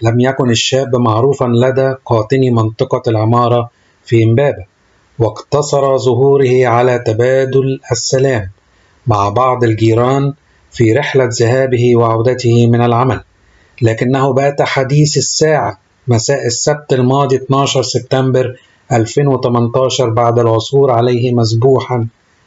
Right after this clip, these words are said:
داخل شقته. داخل شارع الحرية الضيق يقع في منتصفه عقارا سكنيا مكون من أربع طوابق بالإضافة إلى الأرضي.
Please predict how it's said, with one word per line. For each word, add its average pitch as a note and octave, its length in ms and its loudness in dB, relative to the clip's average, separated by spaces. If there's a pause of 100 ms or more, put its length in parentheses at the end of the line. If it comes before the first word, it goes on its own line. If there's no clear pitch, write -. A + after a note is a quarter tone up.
(240)
داخل A2+ 600 0
شقته. A2+ 680 -4 (1400)
داخل F3 280 0
شارع E3+ 300 2
الحرية C#3+ 460 0
الضيق D3 540 0
يقع C3+ 240 0
في B2+ 160 -2
منتصفه B2+ 640 0
عقارا C3+ 640 0
سكنيا C#3 720 0 (440)
مكون C#3 460 0
من A#2+ 100 0
أربع C3 340 -2
طوابق C3 540 0
بالإضافة B2 560 0
إلى B2+ 100 0
الأرضي. C#3 460 -2